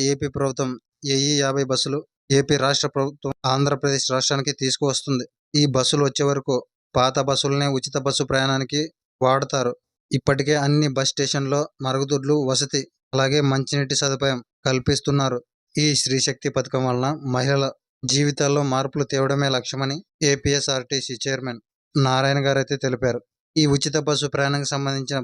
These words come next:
పూర్తి మార్గదర్శకాలు అనేవి వచ్చే మంత్రివర్గ సమావేశం తర్వాత పూర్తి సమాచారం అయితే మనకు వస్తాయని ఆర్టీసీ చైర్మన్ చెప్తున్నారు.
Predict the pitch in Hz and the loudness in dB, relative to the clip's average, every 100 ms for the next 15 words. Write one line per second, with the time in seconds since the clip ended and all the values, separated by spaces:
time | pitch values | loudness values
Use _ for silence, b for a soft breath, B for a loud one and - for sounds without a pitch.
0 | 113 131 139 151 135 127 131 135 135 - | -6 -4 -4 -2 0 0 -2 -2 -2 -2
1 | 143 135 131 123 123 165 _ - 123 - | -2 0 0 -2 -4 -8 _ -12 -4 0
2 | 151 123 127 135 139 139 135 131 135 135 | 2 2 0 0 0 0 0 0 2 2
3 | 135 143 139 135 135 147 147 - 139 135 | 2 0 -2 -2 -2 -2 -4 -2 -4 -2
4 | 147 135 - _ - 147 139 139 139 143 | -2 -4 -8 _ -2 0 2 2 0 0
5 | 139 127 147 - 139 135 135 135 127 123 | -2 -2 -4 -2 0 0 0 0 0 0
6 | 139 139 143 196 _ - 139 131 151 165 | -2 0 -2 -6 _ -4 -2 0 -2 -2
7 | 143 143 135 139 123 120 - 139 123 | -2 -2 -2 -4 -6 -8 -4 -2 -2